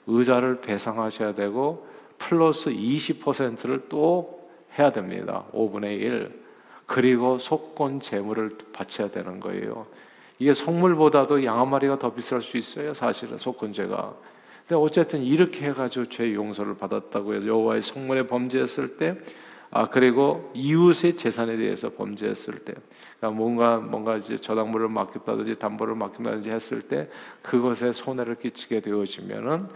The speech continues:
이제 그것을 갚아주고, 또 오분의 일, 이십 퍼센트를 얹어서 주고, 그리고 또 속건제 제사를 드려야 했었던 겁니다. 그리고 오늘 본문이에요. 속건제를 드리는 그 세 번째 경우가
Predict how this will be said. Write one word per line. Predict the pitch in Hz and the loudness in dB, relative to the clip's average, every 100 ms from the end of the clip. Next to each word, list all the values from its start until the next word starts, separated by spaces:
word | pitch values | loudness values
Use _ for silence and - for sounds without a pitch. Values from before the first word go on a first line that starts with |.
| - - | -20 -14
이제 | - 107 | -4 -4
그것을 | - 120 123 - 123 - | 0 2 0 0 -6 -4
갚아주고, | - - - 127 117 120 120 - - | -8 -8 -2 0 0 -4 -4 -4 -2
또 | 127 139 147 - | 0 0 -4 0
오분의 | 113 107 110 110 - | 0 0 -2 -2 0
일, | 110 120 160 127 | -2 0 -2 -2
이십 | 101 - | -6 -8
퍼센트를 | - 107 98 95 104 107 | -10 -8 -10 -8 -4 -2
얹어서 | 107 113 135 139 160 | -2 -4 -4 -4 -4
주고, | 156 - 110 107 101 - - - - | -6 -6 -2 -2 -4 -12 -20 -20 -4
그리고 | 117 113 | 0 0
또 | 113 | -2
속건제 | 104 120 - 117 110 110 107 113 - - - | -8 -8 -6 -6 0 0 0 -2 -10 -20 -10
제사를 | - 104 101 98 120 | -2 -2 -2 -4 -2
드려야 | 120 101 98 | -2 -4 -4
했었던 | 107 110 - 104 101 | -6 -8 -8 -8 -8
겁니다. | 98 104 104 | -6 -6 -4
그리고 | 127 135 151 | 0 2 2
오늘 | 123 120 | 0 -4
본문이에요. | - 104 107 110 101 104 101 92 - - - - - | -4 -4 -4 -4 -4 -4 -8 -12 -18 -20 -20 -20 -12
속건제를 | - 139 139 123 120 117 | -2 2 2 2 2 0
드리는 | 110 104 104 101 - | -4 -4 -4 -6 -6
그 | 104 87 | -6 -4
세 | 107 107 | 0 2
번째 | 113 104 - 113 | 2 0 -2 -6
경우가 | 85 95 90 95 101 151 | -4 -8 -6 -4 -4 -6